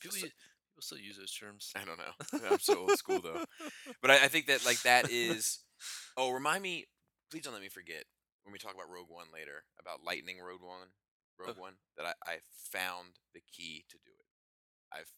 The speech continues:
Speaker 2: found the key to lighten Rogue One and still make it good.
Speaker 1: Oh, okay.
Speaker 2: Um, just remind me, 'cause I, I, I
Speaker 1: Solve the
Speaker 2: had, I
Speaker 1: mystery.
Speaker 2: had the idea last week, and I forgot to mention it.
Speaker 1: Okay.
Speaker 2: Um, but, yeah, I think it's possible because I think that,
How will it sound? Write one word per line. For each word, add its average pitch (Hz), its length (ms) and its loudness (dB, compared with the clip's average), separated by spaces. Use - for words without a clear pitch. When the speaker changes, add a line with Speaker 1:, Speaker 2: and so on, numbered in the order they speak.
Speaker 2:
found 92 200 -6
the 92 40 -18
key 98 200 -8
to 82 80 -6
lighten 82 280 -6
Rogue 90 220 -16
One 87 260 -14
and 78 120 -16
still 76 240 -12
make 76 100 -16
it - 160 -20
good. - 480 -14
Speaker 1:
Oh, - 360 -8
okay. - 160 -10
Speaker 2:
Um, 87 420 -2
just - 160 -10
remind 92 340 -6
me, 82 80 -12
'cause 82 120 -4
I, - 20 4
I, 95 40 4
I 107 40 4
Speaker 1:
Solve 156 580 6
the - 60 6
Speaker 2:
had, 113 160 8
I 113 40 10
Speaker 1:
mystery. 92 280 2
Speaker 2:
had 107 220 6
the 101 140 0
idea 95 300 -6
last 92 280 -4
week, 101 100 -12
and 87 80 -8
I 82 40 -16
forgot 82 280 -10
to 82 80 -20
mention 78 240 -18
it. - 220 -20
Speaker 1:
Okay. 110 200 -12
Speaker 2:
Um, 131 400 6
but, 151 100 6
yeah, 135 140 12
I 127 80 12
think 196 160 4
it's 170 120 4
possible 127 500 -2
because 120 220 -8
I 110 80 0
think 151 300 -6
that, 139 140 -2